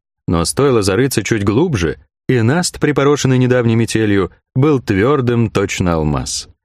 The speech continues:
Тело, которое она нашла, лежало и тут, и там. Оно оказалось многочисленно, могло двигаться,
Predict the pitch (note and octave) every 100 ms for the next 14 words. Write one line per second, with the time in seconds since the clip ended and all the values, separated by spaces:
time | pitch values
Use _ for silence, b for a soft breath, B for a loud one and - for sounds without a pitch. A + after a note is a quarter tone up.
0 | _ _ _ - A#2 E3 D#3+ C#3+ C#3+ C#3+
1 | C3 B2+ B2+ B2+ A2+ A2 D#3 F3 A2 F2+
2 | F2+ D3 C#3 C3+ A#2 - _ C#3+ B2+ D#3+
3 | D3 A#2+ G#2+ F2+ C#2 A#1+ - _ _ _
4 | - F2 F2+ A#2+ A#2 A2+ B2+ B2 B2 A#2+
5 | B2 - F#3+ - F#2 D#2 C2+ B1+ - _
6 | _ G2 G2+ G#2+ B2 G2 G#2 F3 A2+ -
7 | - C2+